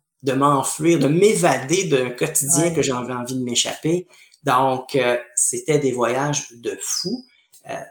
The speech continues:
Speaker 1: en Pologne, par exemple, j'avais un itinéraire de treize jours environ,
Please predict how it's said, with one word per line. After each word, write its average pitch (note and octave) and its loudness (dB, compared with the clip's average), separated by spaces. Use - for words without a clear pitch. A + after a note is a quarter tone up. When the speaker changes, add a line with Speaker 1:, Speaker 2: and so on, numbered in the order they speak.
Speaker 1:
en A#2+ -4
Pologne, D3 2
par B2+ -6
exemple, C3+ 0
j'avais A#2+ -4
un B2+ -4
itinéraire B2+ -2
de A2+ -2
treize C#3+ 2
jours E3+ 4
environ, C3 -2